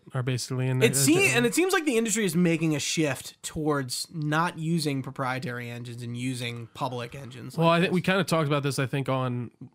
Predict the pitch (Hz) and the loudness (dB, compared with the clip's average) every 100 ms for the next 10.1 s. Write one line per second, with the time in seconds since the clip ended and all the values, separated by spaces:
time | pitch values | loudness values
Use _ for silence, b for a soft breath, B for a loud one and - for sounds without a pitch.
0 | - 131 127 135 - 120 113 117 _ - | -12 -6 -2 -4 -4 -6 -6 -8 _ -10
1 | 120 120 131 117 - 131 113 127 123 127 | -10 -6 -6 -6 -6 -6 -8 -10 -8 -4
2 | 156 196 185 156 165 127 113 - _ _ | 0 4 6 6 4 2 -2 -8 _ _
3 | _ _ 139 208 214 226 180 143 - - | _ _ -2 2 4 6 4 2 -4 -20
4 | - 156 160 151 156 170 165 156 180 190 | -6 2 6 6 6 4 4 4 6 6
5 | 220 208 214 247 247 247 135 - - - | 8 8 8 8 6 2 0 -6 -8 4
6 | 190 202 185 208 196 208 196 214 208 180 | 6 6 4 4 4 4 8 6 8 6
7 | 185 180 170 214 185 185 180 170 156 - | 4 4 6 4 4 2 2 2 0 0
8 | 165 175 175 180 160 165 147 165 165 156 | 2 4 4 2 0 0 0 0 0 -2
9 | 175 165 160 165 151 156 156 156 - - | -2 -2 2 2 2 2 2 0 -2 -2